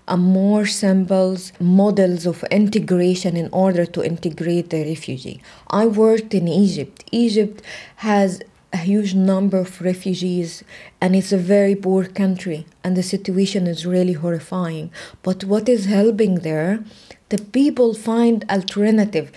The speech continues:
If we wait for the governments to do everything, then there will not be a lot of help in Egypt. But people start to do work by themselves. They start to support the Syrians.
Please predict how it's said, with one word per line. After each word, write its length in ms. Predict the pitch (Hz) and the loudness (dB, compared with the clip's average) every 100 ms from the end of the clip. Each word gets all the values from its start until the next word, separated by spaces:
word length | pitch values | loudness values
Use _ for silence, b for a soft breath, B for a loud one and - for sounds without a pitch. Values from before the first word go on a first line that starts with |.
| B B - | B B -8
If 160 | 196 | -2
we 160 | 247 269 | 2 4
wait 240 | 247 240 | 4 2
for 180 | - 220 | 0 2
the 80 | 196 | 2
governments 1040 | 202 208 208 196 170 151 156 - - - _ - | 2 0 2 0 -2 -6 -10 -14 -20 -20 _ -12
to 100 | - | -4
do 160 | 185 190 | -2 2
everything, 680 | 196 185 202 196 196 160 143 139 - _ b 185 | 2 2 2 2 0 -2 -6 -12 -20 _ b 0
then 420 | 208 202 202 - - | 2 4 0 -8 -2
there 200 | 208 202 | 2 4
will 160 | 202 | 6
not 480 | 196 196 208 208 - | 6 6 4 0 -4
be 380 | 196 196 190 - _ - | 0 0 0 -6 _ -6
a 60 | 180 | -2
lot 360 | 170 170 175 | 0 0 0
of 100 | 180 | -6
help 400 | - 170 156 151 - - _ _ | -6 -2 -2 -4 -10 -20 _ _
in 180 | - 170 | -2 0
Egypt. 380 | 165 156 151 143 _ | 0 -2 -6 -12 _
But 200 | 175 170 | -8 0
people 340 | 247 240 240 | 2 4 2
start 400 | 196 - 202 208 | 0 0 0 0
to 100 | 208 | -2
do 140 | 180 190 196 - | -2 0 -2 2
work 320 | 190 185 185 | 4 2 2
by 140 | 185 | 0
themselves. 640 | 180 175 165 233 233 151 147 | 2 0 -2 0 2 0 0
They 120 | 180 | -2
start 380 | 175 226 226 220 | 0 0 0 -2
to 100 | 202 | -6
support 480 | - 185 185 185 180 | -4 -2 2 2 2
the 80 | 180 | -4
Syrians. 760 | - 190 180 175 175 175 - | 0 2 2 2 0 -2 -6